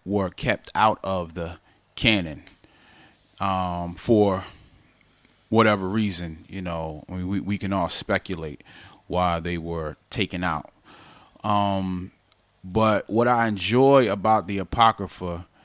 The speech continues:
and I'm not co-signing every single book, every single chapter or verse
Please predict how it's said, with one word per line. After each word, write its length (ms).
and 600
I'm 140
not 220
co-signing 680
every 460
single 760
book, 600
every 200
single 340
chapter 760
or 160
verse 500